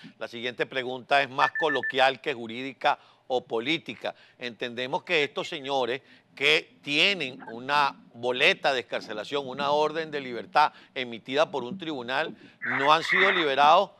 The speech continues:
y lo voy a decir en el perfecto coloquial venezolano, porque el director del sebin se las da de guapo y quiere pasar por encima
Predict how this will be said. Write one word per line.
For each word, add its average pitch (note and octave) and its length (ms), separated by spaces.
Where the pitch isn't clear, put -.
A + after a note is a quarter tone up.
y B2 80
lo A#2+ 140
voy B2+ 180
a D#3 60
decir C#3+ 260
en D3+ 80
el D#3 100
perfecto C3 600
coloquial B2+ 460
venezolano, C3+ 580
porque D#3 300
el C#3 100
director D#3 600
del E3 340
sebin D3 340
se F#3 140
las D3 160
da D3+ 140
de E3 100
guapo E3+ 340
y D#3+ 60
quiere E3 200
pasar D3 300
por E3 140
encima D3+ 420